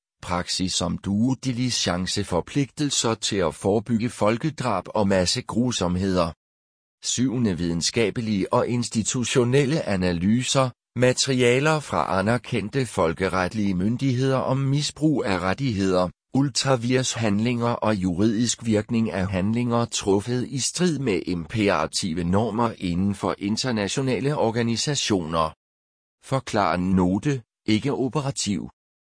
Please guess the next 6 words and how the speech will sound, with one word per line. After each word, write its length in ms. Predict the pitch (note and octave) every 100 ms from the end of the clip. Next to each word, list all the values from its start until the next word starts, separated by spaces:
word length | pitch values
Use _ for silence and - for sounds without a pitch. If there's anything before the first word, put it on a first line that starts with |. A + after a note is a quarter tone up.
| _ _ _
Mål, 480 | A#2 D3+ E3 F3+ D3 - _ -
afklare 580 | C#3+ D3+ - B2 A2
juridiske 760 | G#2+ F#2 E2+ A2+ G#2+ A#2+ - G2
grænser 560 | - F#2 F#2+ G2+ B2+ A#2
for 220 | - C3+
vetobrug, 800 | C3 E3+ E3+ F2 D2+ F2+ G2+ C2